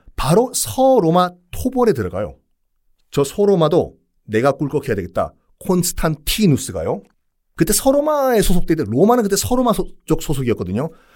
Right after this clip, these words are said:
로마 시민들은 열광을 합니다. 왜냐면 로마가 동로마, 서로마로 갈린 다음부터는 로마가 완전 찬밥이었거든요. 더 이상 수도가 아니에요. 동로마의 수도는 따로 있고 서로마의 수도도 따로 있고 그냥 로마는 로마였을 뿐인데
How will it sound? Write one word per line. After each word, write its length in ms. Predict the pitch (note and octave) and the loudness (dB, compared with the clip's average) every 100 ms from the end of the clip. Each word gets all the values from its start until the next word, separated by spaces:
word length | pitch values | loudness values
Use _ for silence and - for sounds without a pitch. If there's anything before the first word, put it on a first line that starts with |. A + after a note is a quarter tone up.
| _ - | _ -2
로마 500 | A#2+ C#3 F3+ G3 G#3+ | 4 6 8 6 4
시민들은 600 | G#3 - F3+ F3 F3 F3 | 0 -4 -2 -2 -2 -2
열광을 380 | A2 A#2 B2 A#2+ | -2 -2 -2 -4
합니다. 360 | G#2 D2 A#1+ _ _ _ | -8 -10 -18 _ _ _
왜냐면 600 | A2+ D3+ F3+ C#3 C#3 D2+ - - - _ _ _ A2+ | -4 -2 0 -2 -4 -6 -16 -20 -20 _ _ _ 0
로마가 300 | C3 F#3 G3+ | 2 2 4
동로마, 440 | - E3 A#3+ A#3 | 4 6 4 2
서로마로 440 | - G3 F#3 F3 | 0 -2 0 -2
갈린 340 | D3+ A#2 C#3 C3+ | -2 -2 -2 2
다음부터는 480 | B2+ A#2+ - D#3 F2+ | 2 0 -2 -4 -2
로마가 380 | G#2 C#3+ F3 C#3 | -2 -2 -2 -6
완전 300 | E2+ C3 A#3 | -6 -4 -4
찬밥이었거든요. 840 | - A3+ A#3+ G3+ - F3 F#3 - _ _ _ _ _ _ - | -2 0 2 0 0 -2 -4 -6 _ _ _ _ _ _ -2
더 140 | C3 | 2
이상 160 | F#3+ A3+ | 2 0
수도가 340 | - B3+ B3 | 0 0 0
아니에요. 520 | D3 C3+ E3+ F3+ E2 - _ _ _ _ - | 0 2 0 -2 -4 -12 _ _ _ _ -2
동로마의 480 | C3+ F3+ A3 G#3+ G3+ | 4 6 6 4 0
수도는 240 | - G#3 | 0 -2
따로 180 | G3+ F#3 | 0 0
있고 420 | D#3+ G3 D#3+ G2+ _ | 0 2 0 -2 _
서로마의 460 | - - G#3+ G3+ F3+ | -16 -6 -2 0 -2
수도도 240 | - D3+ | -4 -8
따로 220 | C3 D3 A2+ | -4 -4 -4
있고 300 | - E2 - | -6 -12 -6
그냥 160 | F#3 | -4
로마는 300 | G2+ D#3+ G#3+ | -2 0 -2
로마였을 520 | G2+ C#3 G3+ D3 - C3 | -4 -6 -6 -8 -12 -16
뿐인데 420 | C#3 G#2+ D#3 D#2+ | -14 -10 -8 -10